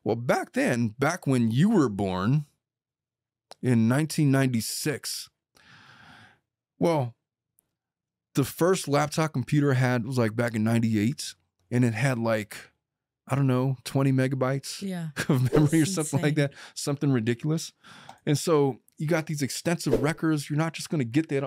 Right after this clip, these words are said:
Speaker 1: It's, it's costly, and, you know, we're trying to be cost effective. We still got these paper records.
Speaker 2: Mm-hmm.
Speaker 1: So I buy that. But let's just continue. She says that, okay, people had their records, fine.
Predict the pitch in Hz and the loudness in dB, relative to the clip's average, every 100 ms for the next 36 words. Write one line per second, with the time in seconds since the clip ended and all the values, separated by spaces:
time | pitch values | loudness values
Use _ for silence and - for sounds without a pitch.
0 | 127 123 92 107 - - 160 170 - 165 | -6 -8 -8 -12 -12 -4 -4 -4 -2 0
1 | 165 156 - - _ _ 143 123 131 123 | 0 -2 -4 -16 _ _ -2 2 2 2
2 | 117 117 104 107 - 127 107 - 131 - | 0 -2 -4 -8 -4 -2 -2 -2 -4 -4
3 | 101 - 190 - 160 147 - 135 123 110 | -6 -4 -4 -4 -6 -6 -6 -4 -4 -8
4 | - 156 151 139 135 127 - 175 170 175 | -8 -8 -2 -2 -2 -6 -8 -10 -10 -4
5 | 156 156 131 147 180 120 95 101 - - | -2 -2 -2 0 0 -2 -2 -4 -6 -12
6 | - _ - - - 156 - _ - 160 | -20 _ -20 -4 0 0 0 _ -2 0
7 | 156 160 - _ _ - 135 143 113 110 | 0 -4 -6 _ _ -4 -2 0 0 -2
8 | - 123 - 123 120 123 113 123 - 101 | -2 -4 -4 -4 -2 -4 -6 -6 -8 -8
9 | 92 113 107 101 110 107 107 95 92 - | -6 -6 -4 -4 -4 -4 -6 -8 -10 -10
10 | 98 95 | -10 -10